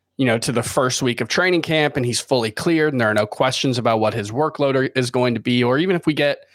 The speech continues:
you know, towards week one and he's fully cleared, you know,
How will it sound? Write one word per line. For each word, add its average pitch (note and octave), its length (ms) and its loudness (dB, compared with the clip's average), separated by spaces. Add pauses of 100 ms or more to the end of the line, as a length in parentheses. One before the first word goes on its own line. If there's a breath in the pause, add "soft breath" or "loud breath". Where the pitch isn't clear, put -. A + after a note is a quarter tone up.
(300 soft breath)
you B2+ 80 2
know, G#2+ 120 2
towards D#3+ 460 -2
week B2+ 260 -2
one F3+ 320 2
and C3 100 0
he's A#2 140 -4
fully A2+ 300 -2
cleared, D3 520 0
you A#2 80 0
know, G2+ 220 -2